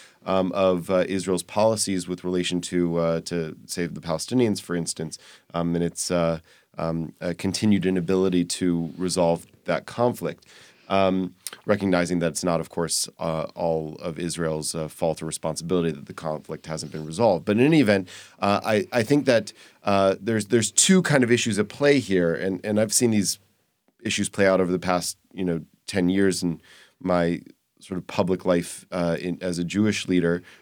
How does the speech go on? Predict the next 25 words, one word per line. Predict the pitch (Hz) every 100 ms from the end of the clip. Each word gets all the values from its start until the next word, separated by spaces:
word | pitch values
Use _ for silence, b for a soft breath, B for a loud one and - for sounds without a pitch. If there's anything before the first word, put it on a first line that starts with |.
| B
um, | 90 90 90 90 - - -
uh, | 92
and, | 90 90
uh, | 87 78
there | 92
are | 87
probably | 92 90
people | 85 90
who |
have | 87 85
a | 82
better | 95 87
historical | 82 82 92 90 92
perspective | 90 - 87 - 85
even | 87 82 85
than | 95
I | 127
do. | 113 90 - _ _ _ _ _ _ -
But, | 101 104 92 B B B B
um, | 101 98 98
I, | 110 -
I've | 113 104
seen, | - 156 156 147 117 -
um, | 104 98 98 95 90 _
a, | -